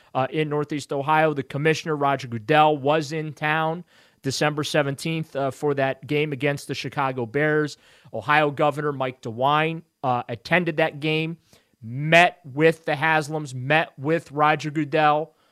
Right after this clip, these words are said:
Uh, the stadium situation was discussed, the pros and cons of,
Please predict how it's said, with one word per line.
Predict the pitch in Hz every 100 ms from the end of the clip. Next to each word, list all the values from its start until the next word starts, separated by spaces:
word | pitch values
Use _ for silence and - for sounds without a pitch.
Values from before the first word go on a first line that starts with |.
| _ _
Uh, | 117 117
the | 120
stadium | - 147 151 156
situation | 151 160 147 147 151 143 156
was | 131 139 135
discussed, | 131 120 - 165 170 -
the | -
pros | - 135 139
and | 123 120
cons | 160 151 156 147 -
of, | 139 135 135